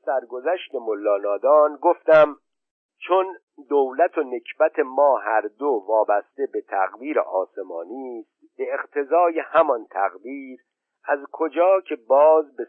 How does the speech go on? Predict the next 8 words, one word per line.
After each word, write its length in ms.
سعادت 560
اولین 760
نرسیم؟ 300
روزگار 680
است 240
این 160
که 280
گه 220